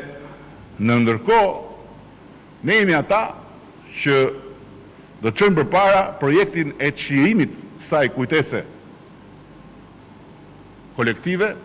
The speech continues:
nga këto makfe, dhe stacioni i dytë do të jetë shtëpia e gjetheve. Askush nga vajzat e djemt që janë këtu në sallë,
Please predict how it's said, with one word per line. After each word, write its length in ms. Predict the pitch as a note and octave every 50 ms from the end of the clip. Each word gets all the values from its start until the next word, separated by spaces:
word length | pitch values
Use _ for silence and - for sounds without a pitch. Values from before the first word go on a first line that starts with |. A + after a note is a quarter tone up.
| - - - - - - - - - - - - A#2+
nga 120 | C3 C3
këto 160 | - - B2 A#2+
makfe, 400 | C3+ F3 F#3+ F#3 - G3+ A#3 - - - - - - - - - - - - - -
dhe 200 | A2 A#2+ C#3 C#3 C3+ C3 - - - - - - - - - - - - - - - - - - - - - - - - - - -
stacioni 440 | C#3+ C3+ B2 - G#3 G#3+ G#3 F#3
i 60 | D#3+ C#3
dytë 180 | F3+ G#3+ E3
do 80 | F3+ D#3+
të 120 | - G3 F#3+
jetë 140 | - - -
shtëpia 380 | - - F3+ F#3+ F#3+ F#3+ F3+ F3 E3+ D#3 - - - - C3
e 60 | C#3 B2+
gjetheve. 440 | D3+ E3+ C#3+ - A#2+ E2 D2+ C2 - - - - - - - - - - - - - - - - - - - - - - - - - - - -
Askush 400 | C3 C3+ - - A3+ G#3 - -
nga 340 | F#3 F3+ E3+ E3 D3+ - - - - A#2
vajzat 360 | C3+ F3 F#3 D#3 F3 E3+ D3+ D3
e 60 | C3+
djemt 280 | D3 E3 D#3+ D3 - -
që 180 | - C3+ B2+ B2 B2 A#2+ - - - - - - - - - - - G#2 B2+
janë 200 | C#3+ D3+ D3 -
këtu 140 | D3 C#3 B2+
në 80 | A#2 -
sallë, 420 | - D3 C#3 C3 B2 A2+ G#2+ -